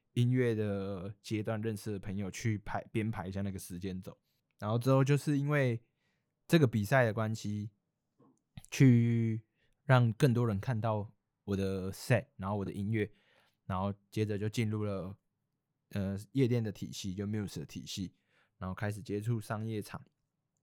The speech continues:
那其实在商业场可以认识到很多人，那如果说现在还有持续在联络，然后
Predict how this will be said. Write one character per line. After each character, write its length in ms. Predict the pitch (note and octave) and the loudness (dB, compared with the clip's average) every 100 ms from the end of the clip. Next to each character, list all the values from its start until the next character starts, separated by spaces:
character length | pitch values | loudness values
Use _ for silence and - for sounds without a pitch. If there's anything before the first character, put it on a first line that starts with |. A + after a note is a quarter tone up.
| _ _ | _ _
那 120 | - D3 | 0 0
其 140 | C3+ | 2
实 460 | A#2+ B2+ C3 C#3 D#3+ _ _ _ _ _ | -2 0 0 -2 -6 _ _ _ _ _
在 120 | - | 0
商 200 | G3 G3 | 2 2
业 80 | G#3 | 0
场 300 | E3+ C#3 A#2 - _ _ _ - | -2 -2 -2 -6 _ _ _ 0
可 100 | F#3+ | 4
以 40 | |
认 160 | F#3 F#3+ | 6 6
识 140 | F#3 | 2
到 120 | F#3 | -2
很 200 | F3 G#2+ | -2 -2
多 220 | G2 A2 | -2 -4
人， 180 | A2+ - - _ | -4 -6 -14 _
那 420 | - A#2+ A#2 A2+ A2+ _ _ | -4 -2 -2 -4 -8 _ _
如 120 | - D#3+ | 4 6
果 120 | E3 | 6
说 500 | D3+ D3 C#3 D3 - _ _ _ _ | 6 2 2 -2 -6 _ _ _ _
现 260 | - - D#3+ | -2 4 6
在 100 | C#3 | 6
还 120 | A2+ | 4
有 180 | B2 A2+ | 2 0
持 300 | - - A2 | -4 -6 -4
续 240 | A2 D#3 D3+ | -2 4 4
在 560 | C#3 C3+ C3 A#2 G#2+ A2 _ _ _ _ _ _ | 4 0 0 -2 -4 -8 _ _ _ _ _ _
联 220 | G#2+ G2+ | 2 4
络， 220 | A#2+ C3 | 4 4
然 120 | G2 G#2 | 0 -4
后 360 | B2 A#2+ G#2+ | -4 -2 -4